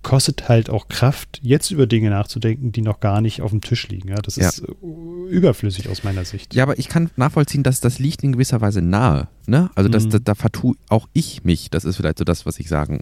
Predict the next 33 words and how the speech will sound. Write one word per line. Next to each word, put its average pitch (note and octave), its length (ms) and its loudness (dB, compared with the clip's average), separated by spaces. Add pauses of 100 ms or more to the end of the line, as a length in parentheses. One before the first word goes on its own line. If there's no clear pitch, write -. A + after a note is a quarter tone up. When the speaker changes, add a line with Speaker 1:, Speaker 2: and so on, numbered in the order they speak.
Speaker 2:
will, C#2+ 260 -2
ne? C#3+ 240 2
Also G2 280 2
wenn G2 180 0
ich A#2+ 100 -4
drauf A2 380 2
gucke D#3+ 460 2
und B2+ 340 2
dann G2+ 260 2
sehe G2+ 200 2
ich, A2 100 -2
ja, G#2 220 2
es - 140 -2
ist - 80 -4
nicht A2 200 0
genug, - 300 -4
nicht A2 100 -2
genug, G#2+ 300 0
nicht A#2 180 0
genug G2+ 220 0
Wasser A#2 180 0
da, B2+ 140 2
da A#2 100 2
denke G2 240 0
ich, A#2+ 160 -6
aha, G#2 280 2
ja, E2+ 260 2 (340)
die F#2+ 60 0
meinen E2+ 320 4
jetzt G2+ 180 2
für G#2+ 100 0
Phase G2+ 360 2
eins. E2+ 400 0